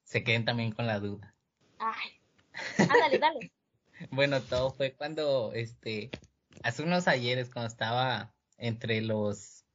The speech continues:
Speaker 1: dieciséis, diecisiete, y pues era cuando estaba indeciso porque, pues, era el, el tiempo en el que, pues, te empiezan de que a llamar más la atención las chavas y todo eso. Y, pues, entonces a mí me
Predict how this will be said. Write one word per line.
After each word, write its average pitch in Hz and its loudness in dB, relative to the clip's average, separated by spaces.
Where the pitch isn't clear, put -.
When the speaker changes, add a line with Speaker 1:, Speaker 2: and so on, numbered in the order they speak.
Speaker 1:
dieciséis, 123 2
diecisiete, 135 -2
y 120 2
pues 117 0
era 113 2
cuando 143 4
estaba 110 2
indeciso 123 0
porque, 123 0
pues, 107 0
era 117 6
el, 123 4
el 131 2
tiempo 123 2
en 131 4
el 123 2
que, 107 2
pues, 110 0
te 123 0
empiezan 117 2
de 123 0
que 113 2
a 107 4
llamar 107 2
más 120 2
la 123 4
atención 113 -2
las 113 -2
chavas 131 2
y 113 -4
todo 120 2
eso. 127 0
Y, 127 0
pues, 123 2
entonces 113 2
a 123 6
mí 120 4
me 117 2